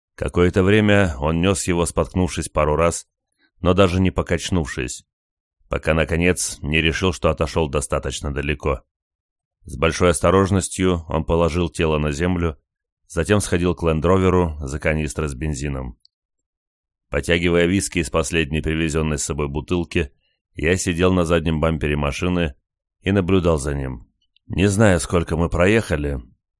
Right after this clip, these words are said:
но прошло некоторое время, прежде чем мы остановились и разбили лагерь у дороги. Благодаря яркому лунному свету мы могли хорошо видеть на несколько футов во всех направлениях,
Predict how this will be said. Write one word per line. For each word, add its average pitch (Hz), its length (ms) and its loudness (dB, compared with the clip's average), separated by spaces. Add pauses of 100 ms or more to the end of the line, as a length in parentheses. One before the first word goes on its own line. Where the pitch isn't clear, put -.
(160)
но 82 200 0
прошло 90 400 0
некоторое 82 500 -2
время, 98 320 2
прежде 82 360 -2
чем 78 180 -2
мы 76 120 0
остановились 85 800 -4 (360)
и 90 100 -2
разбили 87 500 2
лагерь 76 440 -2
у 78 80 -8
дороги. 76 500 -2 (800)
Благодаря 101 500 2
яркому 98 440 6
лунному 92 380 4
свету 98 580 2
мы 87 160 -2
могли 90 280 0
хорошо 85 400 -2
видеть 82 420 -4
на 82 100 0
несколько 82 480 -2
футов 85 420 -4
во 78 160 -2
всех - 280 -6
направлениях, 85 800 0